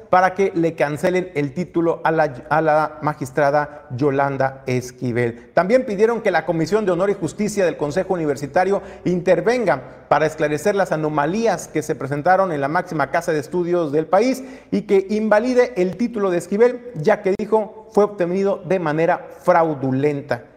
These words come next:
con mentiras y engaños. Bueno, pues se le vino, se le vino la noche, se le vino la noche, eh, pues a la magistrada Yolanda Esquivel, quien se mantiene firme, quien se mantiene firme en su postura de inocencia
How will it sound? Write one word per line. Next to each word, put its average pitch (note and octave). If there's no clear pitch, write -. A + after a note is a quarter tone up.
con F3+
mentiras D3
y E3+
engaños. B2+
Bueno, G#3+
pues E3+
se F3+
le E3+
vino, A3
se E3+
le E3+
vino G#3
la D#3+
noche, G3
se E3+
le D3+
vino F#3
la D3
noche, F3+
eh, C#3
pues D#3
a C3
la C3+
magistrada D3+
Yolanda D#3
Esquivel, G3
quien B3
se A#3
mantiene A3
firme, A3+
quien F3
se F#3
mantiene F3+
firme G3+
en F#3
su -
postura F#3+
de D#3
inocencia G3